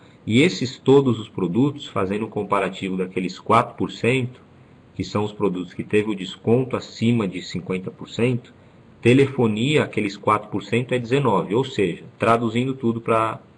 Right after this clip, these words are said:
simplificar. Telefonia, todos os produtos, né, que são os dezenove por cento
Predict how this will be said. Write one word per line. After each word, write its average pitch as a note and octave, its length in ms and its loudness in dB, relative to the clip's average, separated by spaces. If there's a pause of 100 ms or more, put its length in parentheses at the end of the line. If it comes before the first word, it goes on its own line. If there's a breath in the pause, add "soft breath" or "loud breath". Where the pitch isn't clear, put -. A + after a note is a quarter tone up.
(260)
simplificar. G#2 840 -4 (2000 loud breath)
Telefonia, B2 680 4
todos D#3 420 4
os C#3 80 -8
produtos, A2+ 760 -2
né, G2 140 -4
que - 120 -12
são G2+ 140 -2
os F#2+ 120 -2
dezenove G#2 600 0
por A#2 180 -4
cento F2 500 -6